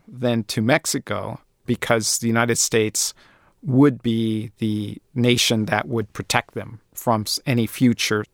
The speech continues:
violence directed against them. This was the cultural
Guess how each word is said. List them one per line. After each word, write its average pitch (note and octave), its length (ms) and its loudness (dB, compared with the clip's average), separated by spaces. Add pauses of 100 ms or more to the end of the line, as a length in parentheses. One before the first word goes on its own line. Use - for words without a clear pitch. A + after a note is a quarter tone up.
violence B2 640 -2
directed A2 400 -2
against G#2 380 -2
them. - 240 -10 (920)
This F#3 320 6
was D3 240 2
the B2+ 100 2
cultural A#2 840 0